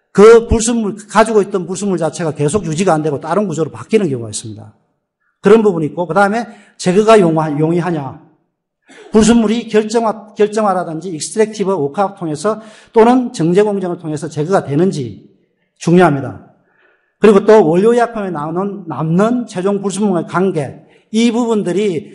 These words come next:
불순물의 운명이다 그러죠. 페이트. 생성이 돼가지고 어떻게 제거가 되고 그리고 제-, 최종 원료의약품이 남는지 가장 뭐냐 그러면 저기 스몰 몰레큘 화학적 학-, 성분에서 가장 중요한 건 불순물 임퓨리티,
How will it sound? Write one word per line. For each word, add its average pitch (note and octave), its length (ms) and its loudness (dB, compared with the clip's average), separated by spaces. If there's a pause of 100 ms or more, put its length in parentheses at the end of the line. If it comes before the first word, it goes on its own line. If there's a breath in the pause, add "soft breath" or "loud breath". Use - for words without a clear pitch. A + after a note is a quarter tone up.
(320 loud breath)
불순물의 G#3+ 880 0
운명이다 G#3+ 440 -2
그러죠. D#3 240 -8
페이트. F#3 540 -6 (720)
생성이 A3 540 4
돼가지고 F3+ 680 -4
어떻게 G#3+ 320 -2
제거가 F#3 420 -4
되고 F3+ 360 -4
그리고 F3 300 -8
제-, C#3+ 140 -16 (260 soft breath)
최종 G#3 500 4
원료의약품이 G3 540 2
남는지 D#3 720 -6 (540 soft breath)
가장 A#3+ 380 2
뭐냐 G#3 220 -2
그러면 F#3 260 -6 (280)
저기 E3+ 280 -6
스몰 G3+ 300 0
몰레큘 F3+ 400 0
화학적 A3 520 0
학-, - 80 -18 (380 soft breath)
성분에서 G3+ 580 2
가장 A3 280 -2
중요한 D#3+ 320 -6
건 D3+ 100 -6
불순물 A#3 600 -2
임퓨리티, A3 480 -6